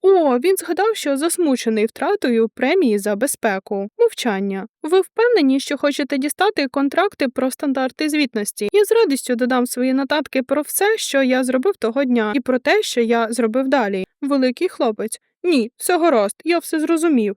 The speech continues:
Ну що ж, великий хлопче, тоді гарного дня». Коментарі. Це було не стільки зловмисне дотримання правил, скільки ретельне дотримання правил.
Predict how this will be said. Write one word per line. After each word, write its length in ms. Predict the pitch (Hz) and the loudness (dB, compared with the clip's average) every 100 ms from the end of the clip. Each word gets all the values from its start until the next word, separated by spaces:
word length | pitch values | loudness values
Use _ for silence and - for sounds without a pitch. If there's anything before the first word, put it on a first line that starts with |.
| - | 2
Ну 120 | 427 | 2
що 280 | - 370 277 | 2 0 0
ж, 80 | 214 | 0
великий 360 | 214 208 247 | -2 -2 -2
хлопче, 520 | 247 254 202 - 202 220 | -2 0 -2 -4 -6 -2
тоді 220 | 339 359 466 | -2 2 2
гарного 480 | 285 214 208 220 254 | 2 -2 0 -2 -2
дня». 360 | 311 269 202 190 - | -2 -2 -2 -6 -6
Коментарі. 580 | 392 403 415 415 339 233 - - - - 208 | -2 0 2 2 2 0 0 -2 -2 -14 -12
Це 140 | - 381 | -2 -2
було 260 | 381 381 | 2 2
не 120 | 381 381 | 2 0
стільки 400 | - 427 311 269 | 0 0 0 -2
зловмисне 500 | 269 269 277 277 254 | 0 0 0 -2 -4
дотримання 500 | 254 269 269 277 294 | -4 -2 -2 -2 -4
правил, 480 | - 440 320 233 | -2 0 2 0
скільки 580 | 247 - 285 - 269 262 | 0 -2 -4 0 0 2
ретельне 540 | 277 269 254 311 349 240 | 0 0 0 0 0 0
дотримання 600 | 214 208 202 196 202 208 | 0 -2 -2 -2 -4 -4
правил. 440 | 262 214 196 196 | -2 -2 -2 -4